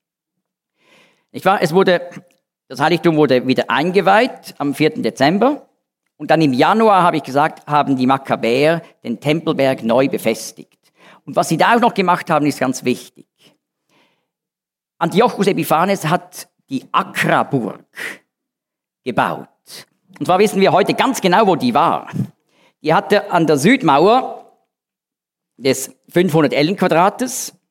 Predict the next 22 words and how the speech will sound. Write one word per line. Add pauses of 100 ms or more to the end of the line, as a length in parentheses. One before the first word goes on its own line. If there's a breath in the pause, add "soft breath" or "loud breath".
(160)
Der
Tempelplatz
war
damals
ein
fünfhundert
Ellenquadrat,
genau
auf
dem (340)
Platz,
auf
dem
schon
Salomo
den
Tempel
gebaut
hatte. (800 soft breath)
Und
dann
südlich